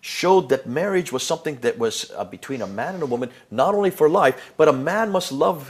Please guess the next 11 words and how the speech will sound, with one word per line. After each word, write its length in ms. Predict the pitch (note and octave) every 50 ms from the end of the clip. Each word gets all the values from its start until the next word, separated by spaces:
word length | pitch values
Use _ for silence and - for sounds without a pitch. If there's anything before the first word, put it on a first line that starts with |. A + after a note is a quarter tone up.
| - -
his 220 | D#3+ E3+ C#3+ -
wife 320 | B2+ C#3+ D3+ D3+ D#3 D#3
as 240 | - - C#3+ C#3+ -
Christ 420 | - - - C3 C3 - - - -
loved 160 | A2+ A2+ A2+
the 60 | A#2+
church 360 | - - - D3+ G#2 - -
in 100 | - G#2
Ephesians 380 | G2 - A2+ A2 G#2 G2+ G2+ G2+
five 300 | - - A#2+ G#2 F2+ F2+
twenty-five, 500 | - - G#2+ G2 F#2 - - G2 G2 G2